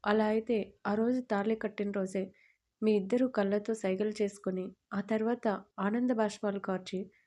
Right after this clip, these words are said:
నాకు హితోపదేశం చేసి అందరినీ కన్విన్స్ చేశారు కదా. ఆ రోజు, 'ఏ వీరా, ఎలాంటి వాడైనా తనే నా మనమడు అని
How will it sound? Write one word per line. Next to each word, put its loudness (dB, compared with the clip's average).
నాకు 2
హితోపదేశం 2
చేసి 2
అందరినీ 2
కన్విన్స్ 2
చేశారు 0
కదా. 0
ఆ 0
రోజు, 2
'ఏ 0
వీరా, 4
ఎలాంటి 0
వాడైనా 2
తనే 2
నా 0
మనమడు -2
అని 2